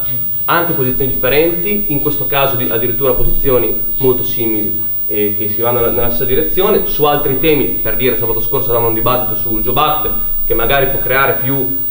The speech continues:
più divisioni, ma io credo veramente che la cosa importante che bisogna fare, e che credo che questo lo dimostri anche questo dibattito, non solo, che possiamo veramente fare un partito democratico, essere un partito democratico che discute,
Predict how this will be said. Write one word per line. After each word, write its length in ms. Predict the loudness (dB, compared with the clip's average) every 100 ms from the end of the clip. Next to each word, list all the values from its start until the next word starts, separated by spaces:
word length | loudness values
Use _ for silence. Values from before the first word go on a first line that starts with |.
| -8
più 100 | -4
divisioni, 480 | -2 0 2 4 4
ma 80 |
io 140 | 4 2
credo 280 | 2 4 4
veramente 520 | 4 4 2 0 2
che 440 | 2 2 0 -2 -2 -2 -4 -4 -4 -2
la 120 | 0 0
cosa 200 | 0 0
importante 640 | 2 2 4 2 0 -2
che 60 | -2
bisogna 240 | -2 -2
fare, 440 | 0 2 2 0 -2 -4 -4
e 60 | -6
che 120 | -6
credo 200 | -2 -2
che 80 | 0
questo 220 | 0 0
lo 60 | 0
dimostri 460 | 2 2 2 0
anche 380 | 0 0 -2 -4 -6 -4
questo 200 | -4 -2
dibattito, 400 | -2 0 0 0
non 140 | 0 0
solo, 640 | 2 2 4 2 0 -4 -6 -6
che 60 |
possiamo 260 | -6 0 2
veramente 420 | 2 2 0 0
fare 540 | -2 0 2 2 0 -4 -10 -8
un 120 | -2
partito 220 | -2 2
democratico, 480 | 0 2 0 0 0
essere 220 | 0 0
un 40 |
partito 240 | 0 0 0
democratico 380 | 0 0 0 -2
che 80 |
discute, 880 | -4 -6 -2 0 2 2 2 0 -6